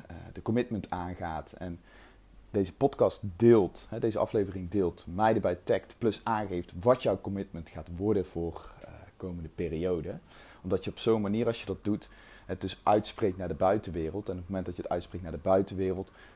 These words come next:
dan is de kans psychologisch gezien vijftien keer groter dat je het doet. Dus, ehm,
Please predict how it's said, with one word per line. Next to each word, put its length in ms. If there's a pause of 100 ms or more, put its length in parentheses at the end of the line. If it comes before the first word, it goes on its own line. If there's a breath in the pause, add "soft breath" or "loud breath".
(100)
dan 400
is 140
de 80
kans 580
psychologisch 580
gezien 260
vijftien 580
keer 180
groter 360
dat 180
je 100
het 100
doet. 300
Dus, 300
ehm, 300